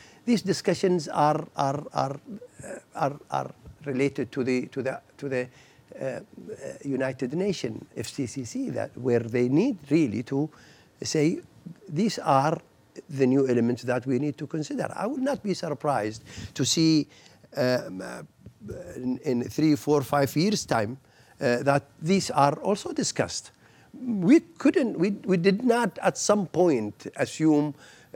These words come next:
uh, that, uh, uh, uh, uh, methane will be discussed,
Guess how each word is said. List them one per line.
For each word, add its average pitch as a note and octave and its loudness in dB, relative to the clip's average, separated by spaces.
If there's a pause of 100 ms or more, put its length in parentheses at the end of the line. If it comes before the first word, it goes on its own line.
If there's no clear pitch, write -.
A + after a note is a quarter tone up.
uh, B2 2
that, C3+ 4 (120)
uh, - -6
uh, A2+ -4
uh, - -
uh, - -10 (520)
methane C#3 6
will G2+ -2
be G2 -4
discussed, - -12